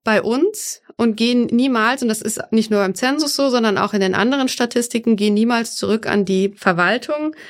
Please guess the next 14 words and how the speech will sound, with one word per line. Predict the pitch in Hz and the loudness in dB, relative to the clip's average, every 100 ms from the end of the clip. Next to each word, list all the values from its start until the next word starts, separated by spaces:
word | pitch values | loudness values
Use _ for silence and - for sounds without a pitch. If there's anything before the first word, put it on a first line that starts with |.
| - | -20
Das | - | -4
heißt, | 202 202 | -2 0
alles | - 226 - | 0 0 0
fließt | 240 240 - | -2 0 0
nur | 220 | 0
zur | 220 202 | 0 -4
Statistik | 185 175 202 - 165 | -4 -2 -2 -2 0
hin | 269 311 311 - - | 2 2 -2 -10 -4
und | 214 | 0
nichts | 214 226 - | 0 -2 -4
zurück, | 180 214 262 - - - - - - | -2 -2 -2 -8 -18 -18 -18 -18 -6
also | 190 196 | -2 0
sozusagen | 190 190 - 180 180 185 | -2 -2 -2 0 2 2
eine | 143 175 180 | 0 0 0